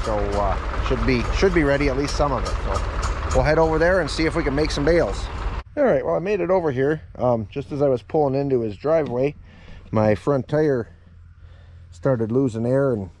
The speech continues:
just got into the yard here and she went flat. So, um,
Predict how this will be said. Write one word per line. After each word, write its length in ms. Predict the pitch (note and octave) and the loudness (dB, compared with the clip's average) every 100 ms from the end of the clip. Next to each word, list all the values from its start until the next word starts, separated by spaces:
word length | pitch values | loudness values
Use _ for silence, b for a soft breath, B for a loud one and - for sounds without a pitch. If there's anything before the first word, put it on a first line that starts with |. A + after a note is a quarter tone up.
| - | -14
just 160 | A2 | -4
got 160 | C3+ B2 | 0 2
into 160 | B2+ | 0
the 100 | G#2+ | 0
yard 300 | A2+ B2+ C3 | 2 2 0
here 200 | A#2+ C3+ | 0 0
and 120 | B2+ G#2 | 0 -4
she 80 | |
went 180 | B2 A2 | -6 -6
flat. 460 | - C#3 C3 A2 - | -6 -4 -4 -6 -6
So, 240 | G#2+ F#2+ - B B B B B - - | -6 -6 -10 B B B B B -14 -6
um, 300 | F#2 F2+ | -2 -2